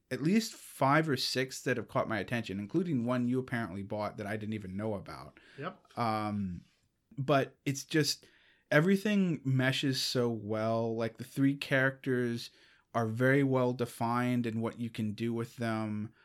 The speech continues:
Speaker 1: It's fun and addicting in a good way. Like, it has that, as I said last week, the one more run quality to it where it's like, "I can,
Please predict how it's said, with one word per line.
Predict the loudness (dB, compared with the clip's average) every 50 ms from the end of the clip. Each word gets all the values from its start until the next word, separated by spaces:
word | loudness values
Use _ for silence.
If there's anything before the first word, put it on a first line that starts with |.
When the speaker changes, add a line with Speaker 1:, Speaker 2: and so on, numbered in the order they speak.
| _ _ _
Speaker 1:
It's | -6 -6 -4 -4 -4 -4 -4 -4 -6 -10 _
fun | -20 -20 -20 -18 -2 0 2 4 4 4 2 0 0
and | 0 0 0
addicting | 0 0 0 -2 -2 -2 -2 -4 -2 0 0 0 0
in | 0 -2
a | -2
good | 0 0 2 2 2
way. | 4 4 4 4 4 4 2 2 2 0
Like, | 0 0 -2 -2 -2
it | -6 -8 -4
has | 0 0 0 0 0 0
that, | 0 0 0 0 -2 -6 _ _ _ _ _ _ -4
as | -2 -2
I | 0
said | 0 0 -2 0 0
last | 0 -2 -2 -2 -4
week, | -4 -4 -4 -6 -8 _
the | -6 -6 -6
one | -4 -2 0 2 2
more | 2 2 2 0
run | 0 0 0 0 2 0 0 -2 -4 -8 _ _ _ _ _ _
quality | -2 0 2 2 4 2 0 0 -2 -4
to | -4 -4 -2 -2 -2
it | -2 -2 -2
where | -2 -2 -2
it's | -2 -2 -2
like, | -4 -4 -2 -2
"I | -4 -2
can, | 0 0 -2 -2